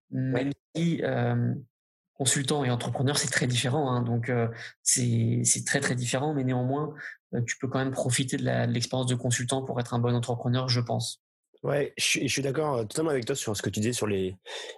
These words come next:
Speaker 2: les startups, euh, qui sont, enfin, où il faut rejoindre. Moi, j'ai fait les deux expériences. J'étais là où je suis en ce moment, je suis, euh, chez Miro et on est, euh, je sais pas, à Paris, on doit être deux cents, trois cents.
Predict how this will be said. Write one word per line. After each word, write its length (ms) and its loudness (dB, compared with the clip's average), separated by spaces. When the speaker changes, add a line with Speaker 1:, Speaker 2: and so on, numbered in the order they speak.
Speaker 2:
les 120 0
startups, 460 0
euh, 320 2
qui 160 -2
sont, 220 0
enfin, 300 -2
où 140 2
il 60 2
faut 160 -4
rejoindre. 300 0
Moi, 100 0
j'ai 100 0
fait 120 -2
les 80 0
deux 160 0
expériences. 480 -2
J'étais 320 -2
là 80 2
où 40 2
je 40 -2
suis 80 -2
en 40 -2
ce 80 -6
moment, 140 2
je 80 -2
suis, 200 -2
euh, 120 -2
chez 160 -4
Miro 360 0
et 80 -2
on 120 -4
est, 180 0
euh, 140 0
je 60 -4
sais 60 -4
pas, 240 0
à 100 0
Paris, 180 -2
on 60 0
doit 80 0
être 100 -2
deux 120 0
cents, 180 0
trois 180 -4
cents. 280 -2